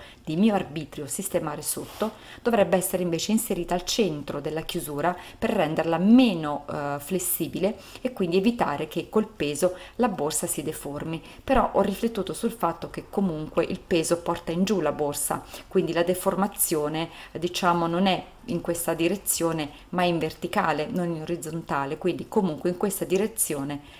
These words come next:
la borsa non si muove. Quindi per quanto mi riguarda, per come io ho realizzato il mio pezzo e per come l'ho, l'ho interpretato, diciamo che per me quel pezzo è un pezzo in più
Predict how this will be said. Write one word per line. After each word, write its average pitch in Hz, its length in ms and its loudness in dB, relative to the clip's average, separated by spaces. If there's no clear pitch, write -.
la 190 140 4
borsa 170 380 0
non 151 180 -6
si 151 220 -4
muove. 143 360 -4
Quindi 175 440 0
per 196 140 -2
quanto 208 320 4
mi 175 100 2
riguarda, 170 460 4
per - 200 -4
come 170 200 -2
io 214 100 4
ho 214 40 0
realizzato 170 520 -2
il 156 80 -4
mio 151 140 -10
pezzo - 440 -4
e 175 100 -4
per 170 220 -4
come 202 240 6
l'ho, 170 220 4
l'ho 175 160 6
interpretato, 165 800 -2
diciamo 165 340 -4
che 165 120 -6
per 185 180 0
me 151 120 -4
quel 175 140 0
pezzo 175 400 -2
è 160 100 4
un 165 240 -4
pezzo 175 340 -2
in 160 200 -4
più - 220 -8